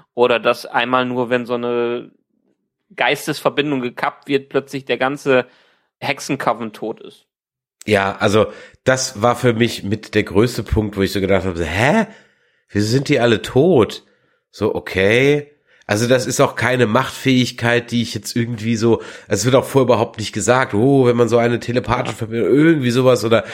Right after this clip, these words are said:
Speaker 2: er kann mit sein, also das kam so völlig aus dem Nichts und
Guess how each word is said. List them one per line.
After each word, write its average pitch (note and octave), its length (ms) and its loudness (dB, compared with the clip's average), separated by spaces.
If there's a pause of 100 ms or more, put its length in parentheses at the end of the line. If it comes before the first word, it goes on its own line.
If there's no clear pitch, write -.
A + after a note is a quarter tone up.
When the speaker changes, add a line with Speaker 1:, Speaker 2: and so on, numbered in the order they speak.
(280)
Speaker 2:
er A2+ 120 0
kann B2 240 -2
mit B2+ 140 0
sein, A#2+ 220 2
also G#2 160 -2
das G2+ 240 -6
kam A#2+ 240 -2
so A2+ 100 -2
völlig - 540 -2
aus A2 220 0
dem G#2 120 -2
Nichts A#2+ 420 -2
und G#2 480 -4